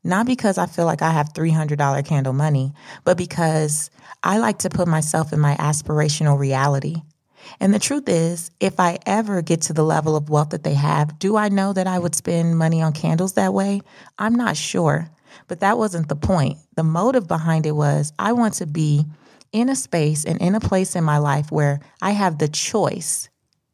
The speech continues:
to buy a three hundred dollar candle and fifty of them if I would like, and burn them all at the same time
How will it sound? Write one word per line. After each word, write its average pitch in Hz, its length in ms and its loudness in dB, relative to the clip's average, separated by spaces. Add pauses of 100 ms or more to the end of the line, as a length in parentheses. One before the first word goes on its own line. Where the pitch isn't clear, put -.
(420)
to 180 160 -4
buy 156 200 2
a 151 80 -2
three 165 220 -4
hundred 165 300 0
dollar 156 260 2
candle 151 540 0
and 220 140 0
fifty 262 400 -2
of 156 120 0
them 151 180 0
if 147 140 0
I 147 80 2
would 135 160 -4
like, 135 400 0
and 254 200 0
burn 262 240 2
them 202 140 2
all 165 200 -2
at 156 120 -6
the 160 80 -2
same 147 280 2
time 139 440 0